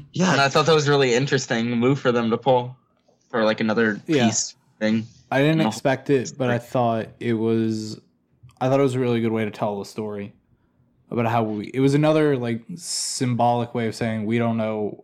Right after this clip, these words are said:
Speaker 3: how our actions are gonna affect other people. You know, how Sherry, like, took out the stop sign and then it ended up killing Tony.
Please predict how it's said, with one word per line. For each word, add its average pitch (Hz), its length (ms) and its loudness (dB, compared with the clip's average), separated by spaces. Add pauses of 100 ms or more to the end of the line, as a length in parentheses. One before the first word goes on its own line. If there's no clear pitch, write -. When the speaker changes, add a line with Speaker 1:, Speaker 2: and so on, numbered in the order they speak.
Speaker 3:
how 117 260 -4
our 110 120 -2
actions 107 400 -4
are 104 140 -4
gonna 101 180 -8
affect - 340 -6
other 107 200 -6
people. - 420 -4 (1300)
You 113 140 -2
know, 110 200 0
how 120 180 0
Sherry, 120 480 -2
like, 113 220 -4
took 123 180 -2
out 117 200 0
the 120 40 -12
stop 120 300 -2
sign 104 300 -4
and 107 80 -4
then 110 60 -2
it 110 120 -4
ended 117 220 0
up 113 160 -6
killing 107 280 -4
Tony. 117 440 -4